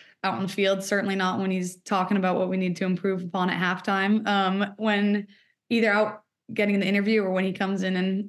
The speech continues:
lets us know at halftime too when we need to pick it up. Um, but I think that's one of the things that I really appreciate about it,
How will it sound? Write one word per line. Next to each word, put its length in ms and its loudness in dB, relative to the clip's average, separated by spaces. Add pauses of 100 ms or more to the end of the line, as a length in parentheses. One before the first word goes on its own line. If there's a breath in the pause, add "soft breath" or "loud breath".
(120)
lets 220 0
us 180 0
know 300 2
at 120 0
halftime 420 2
too 160 4
when 120 4
we 60 6
need 140 4
to 80 4
pick 200 0
it 80 4
up. 280 0
Um, 520 0 (220 loud breath)
but 120 2
I 40 -2
think 220 0
that's 220 -2
one 120 2
of 120 0
the 60 -12
things 300 -2
that 320 -2 (380 loud breath)
I 160 2
really 220 2
appreciate 440 0
about 260 0
it, 280 -4